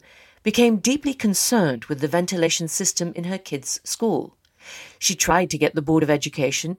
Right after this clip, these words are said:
to provide her with certified professional assurances, like an engineer's opinion, that the school had been refurbished with high-grade filters and ventilation systems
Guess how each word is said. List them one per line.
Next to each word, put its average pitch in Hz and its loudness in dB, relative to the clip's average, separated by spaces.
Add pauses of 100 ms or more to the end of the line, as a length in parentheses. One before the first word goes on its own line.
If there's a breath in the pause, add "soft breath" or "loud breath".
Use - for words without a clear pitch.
(120)
to 185 -4
provide 180 2
her 190 -2
with 165 -2
certified 170 0
professional 165 -4
assurances, - -6 (380 loud breath)
like 165 4
an 160 -2
engineer's 160 2
opinion, 170 2 (320 loud breath)
that 208 0
the 202 0
school 208 2
had 220 2
been 160 0
refurbished 151 0
with 139 -4 (160)
high-grade 160 2
filters 170 -2
and 156 -6
ventilation 147 -4
systems 147 -4